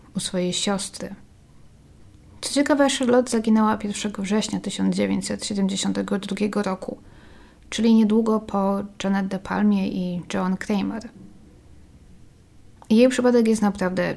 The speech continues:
ciekawy. Bardzo chciałabym, abyśmy mieli w jej sprawie więcej informacji,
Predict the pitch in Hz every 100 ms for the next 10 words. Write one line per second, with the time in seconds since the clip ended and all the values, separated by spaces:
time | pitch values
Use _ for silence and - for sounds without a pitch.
0 | - - - 156 - - - - - 214
1 | 190 196 190 190 185 180 - 190 175 180
2 | 175 180 170 175 185 175 175 180 175 -
3 | 175 175 170 165 175 - 190 185 196 190
4 | 185 - - 98 214